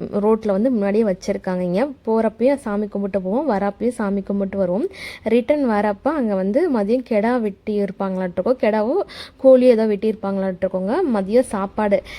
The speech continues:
தடபுடலா சமைச்சு எல்லாரும் அவங்க சாப்பிட்டு முடிச்சுட்டு எல்லாம் ரெடி ஆயிட்டு கிளம்பிட்டு இருந்தாங்க. நாங்க எப்பவுமே இறங்கி வரும்போதுமே வந்து அங்க போய் சாமி கும்பிட்டுட்டு தான் வரோம். போறப்பயும் நன்றி சொல்லிட்டு வரப்பயும் நன்றி சொல்லிட்டு தான் இறங்குவோம்.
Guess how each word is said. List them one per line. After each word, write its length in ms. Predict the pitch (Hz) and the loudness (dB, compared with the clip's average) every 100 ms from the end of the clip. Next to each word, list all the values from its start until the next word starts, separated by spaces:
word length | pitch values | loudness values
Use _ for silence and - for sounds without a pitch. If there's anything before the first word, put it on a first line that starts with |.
| - - | -10 -2
தடபுடலா 500 | 202 208 208 208 247 | 0 2 2 2 0
சமைச்சு 320 | 214 196 196 - | -2 -2 -2 2
எல்லாரும் 360 | 247 196 220 | 2 2 0
அவங்க 200 | 254 214 | 0 -2
சாப்பிட்டு 580 | 202 196 220 277 233 208 | -2 -4 -2 0 0 0
முடிச்சுட்டு 440 | 220 - 202 - 415 - - - - | -2 -6 0 2 2 -2 -16 -10 0
எல்லாம் 320 | 247 262 254 | 4 6 6
ரெடி 260 | 220 233 | 6 6
ஆயிட்டு 220 | 254 226 233 | 6 4 0
கிளம்பிட்டு 600 | 262 226 226 240 220 214 | 0 0 2 0 0 -2
இருந்தாங்க. 320 | 208 196 285 | -2 0 0
நாங்க 400 | 302 262 226 208 | 0 2 2 2
எப்பவுமே 340 | 247 240 269 | 2 4 4
இறங்கி 380 | 208 208 262 294 | 4 2 2 2
வரும்போதுமே 800 | 233 202 262 277 247 247 247 294 | 2 2 2 4 4 4 4 2
வந்து 400 | 233 214 349 523 - - - | 2 4 4 4 -2 -18 -8
அங்க 220 | 214 208 | -2 -2
போய் 200 | 190 247 | 2 2
சாமி 380 | 302 220 226 247 | 2 -2 0 0
கும்பிட்டுட்டு 420 | 214 220 233 220 214 | 0 0 0 0 0
தான் 240 | 233 214 | 2 2
வரோம். 120 | 196 196 | 0 -2
போறப்பயும் 480 | 214 220 208 233 277 | 0 0 0 0 2
நன்றி 320 | 269 214 233 | 2 0 -2
சொல்லிட்டு 380 | 233 208 220 269 | -2 -4 0 0
வரப்பயும் 340 | 208 202 247 | 0 0 0
நன்றி 300 | 226 202 220 | 0 0 -2
சொல்லிட்டு 260 | 220 202 202 | -2 -2 0
தான் 120 | 247 | 0
இறங்குவோம். 580 | 220 196 202 202 185 262 | 0 0 0 0 0 0